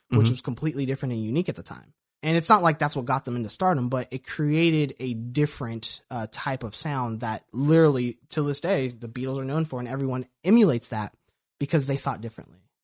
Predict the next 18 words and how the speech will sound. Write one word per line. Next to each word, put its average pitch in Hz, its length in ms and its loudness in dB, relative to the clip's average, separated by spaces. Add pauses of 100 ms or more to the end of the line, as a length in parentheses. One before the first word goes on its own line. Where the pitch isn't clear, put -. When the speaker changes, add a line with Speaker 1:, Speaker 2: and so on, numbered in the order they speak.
Speaker 1:
'cause 127 100 0
they 110 80 6
Speaker 2:
Mm-hmm. 113 260 2
Speaker 1:
went 143 140 4
outside 135 280 2
of 123 80 -2
their 113 80 -2
box. 131 400 -2 (220)
And 175 80 4
that's 170 180 2
what 160 160 4
that 139 100 2
home 139 320 2
vertical 139 300 2
film 151 180 0
was 110 140 -2
about, 117 360 -4
is 110 460 -4